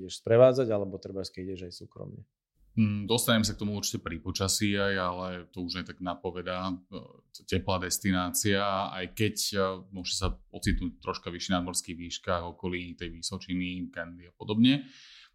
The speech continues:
Speaker 2: Takže nejaká tam mikina alebo ne-, nejaký sveter tenký, a tenká a nepremokavá bunda sa tiež môže zísť, ale v zásade trávite čas v niečom prie-,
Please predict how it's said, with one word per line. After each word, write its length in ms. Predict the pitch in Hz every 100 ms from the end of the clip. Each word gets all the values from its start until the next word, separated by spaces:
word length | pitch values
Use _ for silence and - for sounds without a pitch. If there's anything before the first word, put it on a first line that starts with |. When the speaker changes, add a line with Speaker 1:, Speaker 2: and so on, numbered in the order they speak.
| _
Speaker 2:
Takže 500 | - 85 85 90 90
nejaká 360 | 90 95 95 101
tam 160 | 98 90
mikina 380 | 90 90 95
alebo 160 | 90 87
ne-, 240 | 90 92 98
nejaký 380 | 90 90 90
sveter 480 | 92 - 92 98 85
tenký, 800 | - 92 92 92 101 95 92 92
a 240 | 90 90 87
tenká 460 | 90 92 92 98
a 20 | 92
nepremokavá 540 | 90 95 90 98 90
bunda 240 | 87 90
sa 240 | 90 95 - _ _
tiež 220 | - 87
môže 260 | 90 92 98
zísť, 520 | 90 92 107 131 - - - -
ale 160 | 104 107
v 80 |
zásade 480 | 95 101 - 110 101 98 87 -
trávite 460 | 95 92 98 101
čas 560 | - 98 92 95 - -
v 240 | 95 90
niečom 340 | 90 92 90 101
prie-, 380 | 92 92 95